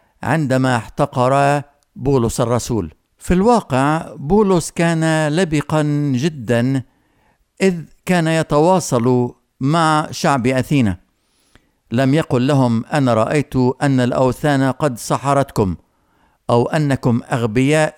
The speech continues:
كثيرا، بل قال: "أراكم من كل وجه كأنكم متدينون". لم يبدأ عظته بالتهديد أو التنكيل، بل بدأ بلباقة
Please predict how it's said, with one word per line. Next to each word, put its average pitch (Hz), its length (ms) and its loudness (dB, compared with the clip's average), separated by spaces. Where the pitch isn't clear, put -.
كثيرا، 131 580 0
بل 165 180 -2
قال: 208 520 0
"أراكم 160 540 0
من 147 200 2
كل 156 380 0
وجه 170 600 2
كأنكم 175 840 0
متدينون". 139 920 0
لم 226 240 0
يبدأ 156 260 0
عظته 131 580 0
بالتهديد 120 680 -2
أو 123 300 0
التنكيل، 151 720 -2
بل 120 240 0
بدأ 127 480 0
بلباقة 143 880 0